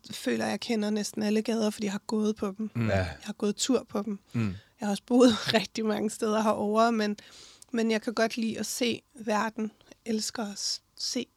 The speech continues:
Speaker 1: alt,
Speaker 2: Mm.
Speaker 1: jeg går forbi.
Speaker 2: At udforske.
Speaker 1: Ja, også. Ja.
Speaker 2: Hvor klart stod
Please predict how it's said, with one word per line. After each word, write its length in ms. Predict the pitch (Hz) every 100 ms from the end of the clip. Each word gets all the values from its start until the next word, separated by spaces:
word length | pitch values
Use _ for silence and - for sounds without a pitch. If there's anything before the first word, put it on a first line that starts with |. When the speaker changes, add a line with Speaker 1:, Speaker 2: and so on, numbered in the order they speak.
| - 214 220 _ - 208 202 _ - - - - -
Speaker 1:
alt, 300 | 220 - - - - 123
Speaker 2:
Mm. 120 | 110
Speaker 1:
jeg 100 | 95
går 120 | 80
forbi. 220 | - 98
Speaker 2:
At 40 | 123
udforske. 640 | 110 127 104 98 - 104 - _ - 240
Speaker 1:
Ja, 280 | 240 269 247
også. 380 | 226 233 - - -
Ja. 160 | 262 254 - _ _ - _ - -
Speaker 2:
Hvor 100 | 127
klart 420 | 120 - 170 175 -
stod 380 | - 202 156